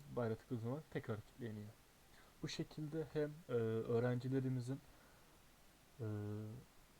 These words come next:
kodlamayla ilgili daha oyunlaştırarak ve daha basit bir şekilde eğitebiliriz. Beni dinlediğiniz için teşekkür ederim.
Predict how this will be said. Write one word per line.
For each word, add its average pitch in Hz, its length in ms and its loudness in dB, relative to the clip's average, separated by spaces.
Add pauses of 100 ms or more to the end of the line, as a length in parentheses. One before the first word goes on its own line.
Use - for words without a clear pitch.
(460)
kodlamayla 135 680 4
ilgili 113 600 2 (1080)
daha 117 360 4
oyunlaştırarak 123 960 2
ve 120 80 2 (100)
daha 127 280 0
basit 120 300 -6
bir 117 60 -10
şekilde 117 460 -4
eğitebiliriz. 107 760 -2 (560)
Beni 117 200 2
dinlediğiniz 120 260 0
için 123 160 -8
teşekkür 110 380 -6
ederim. 117 260 -6